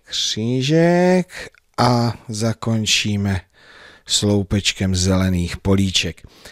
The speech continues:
Je to tak? Podíváme se. Výborně, máme to tak, ještě je tady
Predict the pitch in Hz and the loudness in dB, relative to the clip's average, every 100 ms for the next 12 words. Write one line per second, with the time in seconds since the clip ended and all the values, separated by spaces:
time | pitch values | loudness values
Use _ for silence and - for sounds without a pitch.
0 | - _ - 95 98 110 113 135 123 139 | -20 _ -10 -6 -2 0 0 0 2 2
1 | 214 - - - - - - 101 101 113 | 0 -4 -10 -10 -14 -18 -12 -8 -2 0
2 | 131 143 160 - - 185 190 196 - - | 2 4 2 2 4 4 4 2 -2 -20
3 | - _ _ _ 95 107 110 117 117 113 | -20 _ _ _ -4 0 2 2 2 2
4 | 107 92 98 117 147 160 165 - 85 - | 0 0 0 2 4 4 2 0 -8 0
5 | 151 180 185 147 139 - - - 139 135 | 2 2 0 -2 -2 -2 -2 0 2 2
6 | - 120 90 | 0 -2 -2